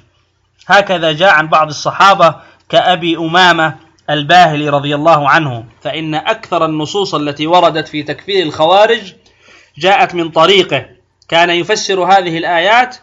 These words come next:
بأنها نزلت في الخوارج. كذلك قول الله عز وجل: "قل هل ننبئكم بالأخسرين أعمالا؟" الذين ضل سعيهم في الحياة الدنيا وهم يحسبون أنهم يحسنون صنعا. بعض المفسرين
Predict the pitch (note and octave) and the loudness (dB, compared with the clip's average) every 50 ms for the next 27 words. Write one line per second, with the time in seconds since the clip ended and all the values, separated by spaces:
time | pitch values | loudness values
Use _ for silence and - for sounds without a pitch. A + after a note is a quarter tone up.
0 | _ _ _ _ _ E3 E3+ E3+ G3+ G3+ F#3+ E3+ E3 E3 E3 D#3 F3+ G3+ F#3+ D#3+ | _ _ _ _ _ -8 -6 -6 -4 -4 -4 -2 -2 0 -2 -2 -2 -4 -4 -2
1 | E3+ D#3+ D#3+ D3+ - - D#3+ D3+ - D#3 D3+ D#3+ E3 D#3 C#3+ B2+ A#2 G#2+ - - | -2 -2 -4 -4 -6 -8 -8 -4 0 2 4 4 4 4 4 2 -2 -8 -14 -20
2 | _ _ _ _ _ _ - D3+ D3+ E3+ F#3+ F#3+ F#3+ F3+ F3+ F#3 D#3+ - F3 F3 | _ _ _ _ _ _ -8 -6 -2 0 2 2 2 0 -2 -4 -4 -2 -2 -2
3 | E3+ E3 E3 F3 F3 D#3 D#3 D#3 D3+ D#3+ E3+ D#3+ D#3 D3+ E3+ F#3 F3 D#3+ D3+ - | -2 0 0 2 2 2 0 -2 -4 -4 -4 -2 -2 -2 -2 -2 -2 -2 -6 -10
4 | - _ _ _ _ _ _ - F3 E3 D#3+ D#3 E3+ F3 E3+ E3 E3 E3 D#3 D3+ | -14 _ _ _ _ _ _ -4 -2 -2 0 0 0 0 0 -2 -4 -4 -6 -4
5 | D3 E3+ F#3+ F3+ D#3 - E3+ D#3+ D#3 D#3 D#3+ D3+ - D3+ - - - D#3 D3+ E3+ | -2 -2 -2 -2 -2 -6 -6 -8 -6 -6 -8 -6 -8 -10 -8 -6 -6 -4 -4 -2
6 | F3 E3 D#3 D3+ B2 D3 C3+ C#3 D3+ D#3+ E3 D#3+ D3+ C#3+ C#3+ C#3 C3+ - - _ | -2 -2 -2 -2 -2 -2 -2 -2 0 0 0 2 2 0 0 -2 -4 -6 -10 _
7 | _ _ _ _ - C#3+ C#3+ C#3+ C#3+ C#3+ D#3+ D#3+ D#3 D3 D3 F3 F3 E3 D#3 C#3+ | _ _ _ _ -10 -6 -4 -2 -2 -2 -2 -2 -2 -2 0 0 0 0 0 -2
8 | - - D3 C3+ D3+ F3+ E3+ E3 D#3+ D3 C#3+ D3+ C3+ - D3 D3+ D#3+ E3 D#3 D#3 | -2 -2 -2 -2 -2 -2 -2 -4 -6 -8 -8 -8 -8 -6 -4 -4 -2 -2 -2 -4
9 | D#3 D3 C#3+ D3 G3 A3 G3+ E3 D3 B2+ G#2+ - - _ _ _ _ _ - D3 | -6 -10 -8 -4 -4 -2 0 0 -2 -2 -4 -8 -12 _ _ _ _ _ -8 -6
10 | C#3 C#3 E3 E3+ D#3+ D#3 C#3+ - - - D3+ D3+ E3+ F3+ E3+ D#3+ D#3 C#3+ D3+ D#3+ | -4 -4 -4 -4 -4 -6 -6 -6 -8 -8 -8 -6 -4 -4 -4 -4 -4 -4 -4 -4
11 | E3+ E3 E3 D#3 D#3 D3+ C#3+ - - D#3+ D#3 E3+ F3 F3 D#3+ D#3 - A3 A3+ G#3+ | -4 -4 -4 -4 -6 -6 -8 -8 -8 -6 -4 -4 -2 0 0 0 0 0 0 2
12 | D#3+ C#3 C3 A2 - - _ _ _ _ _ _ _ _ _ _ _ _ _ - | 2 2 2 0 -2 -6 _ _ _ _ _ _ _ _ _ _ _ _ _ 0
13 | F3 A#3 G#3 F#3+ F3+ F#3 F3 E3+ D#3+ C#3+ D#3+ C#3+ - - D#3+ D3+ D3+ F#3 A3 B3+ | 4 4 4 4 4 2 -2 -4 -6 -6 -6 -6 -6 -6 -6 -4 -2 0 0 0
14 | C#4+ C#4+ C#4 C#4+ - | 0 -2 -4 -8 -14